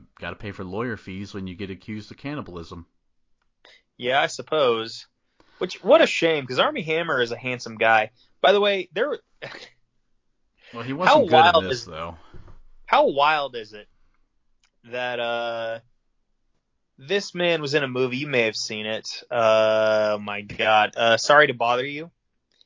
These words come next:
Speaker 2: Have you seen Sorry to Bother You?
Speaker 1: Yeah. That was
Speaker 2: Where
Speaker 1: good,
Speaker 2: he's,
Speaker 1: and
Speaker 2: like,
Speaker 1: then
Speaker 2: tur-
Speaker 1: it got super weird.
Speaker 2: He's turning dudes into horses.
Speaker 1: Yeah, that, that, I was, I was with the movie up until then.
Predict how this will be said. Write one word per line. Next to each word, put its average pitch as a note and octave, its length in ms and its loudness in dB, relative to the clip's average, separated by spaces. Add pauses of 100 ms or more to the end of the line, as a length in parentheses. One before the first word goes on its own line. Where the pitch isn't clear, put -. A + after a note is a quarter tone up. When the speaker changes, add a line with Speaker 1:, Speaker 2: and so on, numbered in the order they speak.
(220)
Speaker 2:
Have B2+ 100 -10
you C3+ 80 -10
seen D3 240 -10
Sorry C3+ 300 4
to C3+ 100 -12
Bother B2 260 2
You? G2 220 -14 (1120)
Speaker 1:
Yeah. A2 320 -4 (1200)
That A#2+ 100 -6
was B2+ 80 -6
Speaker 2:
Where C3+ 80 0
Speaker 1:
good, B2+ 80 -2
Speaker 2:
he's, D3 80 0
Speaker 1:
and G#2+ 60 -2
Speaker 2:
like, C#3 120 4
Speaker 1:
then G#2 140 -4
Speaker 2:
tur- C#3+ 120 0
Speaker 1:
it - 40 -8
got F#2+ 240 -10
super F#2+ 300 -12
weird. E2+ 340 -12 (720)
Speaker 2:
He's C#3 160 -4
turning D3+ 360 0
dudes C3+ 220 -4
into B2+ 220 -2
horses. C#3 680 -6 (300)
Speaker 1:
Yeah, E2+ 300 -12
that, F2+ 320 -8
that, G#2+ 160 -4 (360)
I A#2+ 80 -4
was, A2 200 -4
I D3+ 160 0
was D#3 180 2
with F3+ 180 0
the C3+ 60 -6
movie A#2 240 0
up G2+ 100 -6
until F2 240 -8
then. D#2+ 240 -12